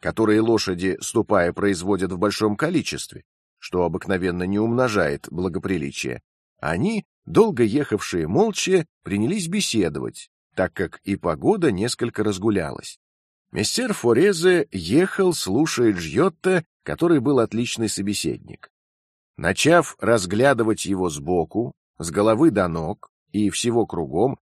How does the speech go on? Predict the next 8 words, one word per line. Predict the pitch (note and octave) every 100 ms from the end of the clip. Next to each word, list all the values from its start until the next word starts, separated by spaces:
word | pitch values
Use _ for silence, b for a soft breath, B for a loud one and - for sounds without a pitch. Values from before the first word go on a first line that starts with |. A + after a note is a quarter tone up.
| _ -
и | G#2
видя | B2 F3+ D3+
его | D3 C3+
таким | A#2 A#2+ A#2 D3+ A#2
растрепанным | G2+ - - A2+ C3 G2+ F#2 F2+ -
и | G2+
некрасивым, | G2+ F#2 - D#2+ - G#3+ A3 F2 - _ _ -
он, | C3 A3+ G#3